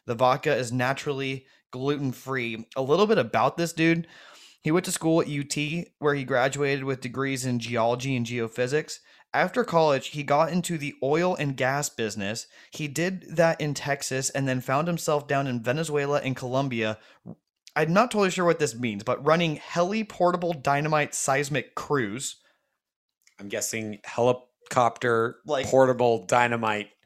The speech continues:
Speaker 1: like, he
Speaker 2: They're just
Speaker 1: helicopter
Speaker 2: dropping bombs out of
Speaker 1: dynamite.
Speaker 2: helicopters? I, I don't know.
Speaker 1: <laughs> He's, like, helicoptering dynamite back and forth.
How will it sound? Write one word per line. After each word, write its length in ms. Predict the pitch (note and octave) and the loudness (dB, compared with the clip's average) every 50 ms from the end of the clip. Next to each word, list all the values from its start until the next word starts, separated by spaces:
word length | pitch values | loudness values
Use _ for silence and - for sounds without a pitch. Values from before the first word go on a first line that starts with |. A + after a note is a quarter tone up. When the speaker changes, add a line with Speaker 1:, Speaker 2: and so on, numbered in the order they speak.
| _ - | _ -2
Speaker 1:
like, 160 | - D#3 D3+ | -2 -2 0
he 100 | D#3 E3 | 0 -4
Speaker 2:
They're 220 | E3+ D#3 D#3+ - F3+ | -4 4 6 8 8
just 180 | F#3 F3+ E3+ | 8 6 6
Speaker 1:
helicopter 380 | F3+ F3 D3 D3 C#3+ C#3+ C#3+ C#3 | 8 8 10 10 10 10 8 6
Speaker 2:
dropping 80 | C3 A#2 | 4 8
bombs 360 | C3+ C3 C#3+ D#3 E3 - - | 10 10 12 10 10 8 8
out 100 | D3 C3+ | 8 8
of 40 | C3 | 8
Speaker 1:
dynamite. 80 | A2+ | 8
Speaker 2:
helicopters? 640 | B2 C#3 C#3 B2+ - D#3+ D#3+ E3+ E3 - F3 D#3+ D3 | 8 8 6 8 10 10 10 10 8 4 0 2 4
I, 320 | C3 C#3 C#3 B2+ B2+ C#3 | 4 6 6 6 6 6
I 20 | |
don't 120 | C3 C3 A#2 | 6 6 4
know. 220 | A2+ G#2 G2 F#2+ - | 4 2 2 0 0
Speaker 1:
<laughs> 40 | - | 2
He's, 200 | A3+ A#3+ G3 G#3 | 2 2 6 6
like, 240 | G3+ G3+ - - - | 4 4 4 4 4
helicoptering 680 | F#3 G3+ G3+ G3 - - F3 F3 E3 E3+ E3 D3+ C#3 | 6 6 6 4 4 4 2 2 4 0 -2 -2 0
dynamite 540 | C3 C3 C3+ C#3+ C#3+ B2 A2+ G#2 G#2 G2+ A2+ | 0 2 2 2 0 -2 -4 -4 -6 -4 -6
back 200 | G#2+ G2+ - - | -6 -6 -6 -10
and 120 | A2+ G#2 | -16 -14
forth. 360 | - A2+ G#2 G2+ G#2 G#2+ - | -8 -6 -4 -4 -4 -4 -8